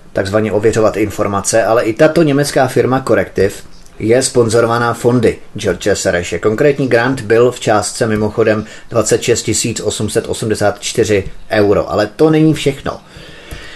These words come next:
Kromě tohoto institutu pro takzvané certifikované informace, to znamená ty, které jsou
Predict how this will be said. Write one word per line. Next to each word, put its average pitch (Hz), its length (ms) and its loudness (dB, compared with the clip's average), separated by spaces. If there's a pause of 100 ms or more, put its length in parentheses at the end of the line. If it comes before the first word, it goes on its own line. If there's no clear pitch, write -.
(400)
Kromě 143 340 4
tohoto 165 340 6
institutu 139 640 2 (840)
pro - 140 -2
takzvané 123 400 2
certifikované 120 800 0
informace, 107 640 0
to 87 100 -8
znamená 107 440 -2
ty, 110 140 0
které 110 320 2
jsou 104 320 2